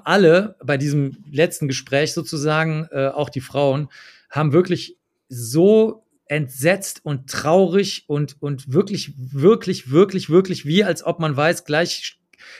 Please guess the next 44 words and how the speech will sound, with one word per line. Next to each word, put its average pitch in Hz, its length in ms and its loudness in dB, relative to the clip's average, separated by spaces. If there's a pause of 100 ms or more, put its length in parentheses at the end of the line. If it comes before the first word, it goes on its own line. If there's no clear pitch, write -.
geht 190 180 4
die 170 80 2
Atombombe 156 760 2
rüber. 165 500 0 (280)
Also 143 240 -2
wirklich 208 320 2
diese, 143 560 -2 (220)
so 165 440 -2
mit 147 160 -4
mir 156 100 0
geredet. 151 460 0 (240)
Das - 260 -6
war 147 160 -4
so 170 420 2
grauenhaft, 135 760 -2
wirklich, 139 300 -4
Leute. 127 260 -2
Das 127 160 -6
könnt 185 180 0
ihr 170 80 -2
euch 156 140 -2
nicht - 140 -8
vorstellen. 127 420 -4
Das, 127 180 -6
das, - 380 -10 (1000)
die, 156 380 -4
die, 147 600 -2
die 139 300 -10
tun 220 180 0
mir 202 100 4
so 175 220 2
leid, 175 320 2
die 156 120 -4
Leute, 143 300 2
das 139 140 -8
könnt 156 180 -4
ihr 147 60 -4
euch 131 140 -6
nicht 131 120 -12
vorstellen, 139 340 -4
weil 139 120 0
die, 139 200 -4
weil 147 120 -2
die, 147 280 -4